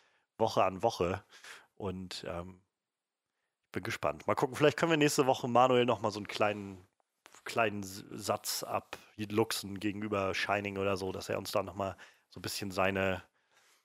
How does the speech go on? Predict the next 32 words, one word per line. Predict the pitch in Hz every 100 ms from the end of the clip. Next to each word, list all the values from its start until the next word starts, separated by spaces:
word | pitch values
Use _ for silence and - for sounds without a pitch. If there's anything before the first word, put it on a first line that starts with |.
| _
seine | - 101 104
Meinung | 98 101 104 101
zu | - 107
irgendwie | 104 98 95 95 92 85 - _ _ _ _ -
raushauen | 87 92 - 92 90
kann. | - 92
Oder | 101 104 110
f-, | 98 - -
wahrscheinlich | 117 - 147 131
einfach | 117 104
das | 104 -
Buch | 113 -
noch | 98
mal | 87 95
irgendwie | 95 90 95 90 92 - - - -
die | 104
Unterschiede | 117 104 - 101 95
oder | 90
so | 87 90 95 - _ -
rezipieren | - 104 - - - 95
kann. | 101 - 101 92
Denn, | 95 92 - - - - _
ähm, | - 90 90 87 92 _ _ -
The |
Shining | 117 147 143 139
ist | 127
ja | 123
berühmterweise | 101 113 110 151 143 127 110 113 113 110 110 -
eines | 131 113 107 -
dieser | 117 113 107
Bücher, | 95 - 107 104 107 98 90
wo | 92 95 98 98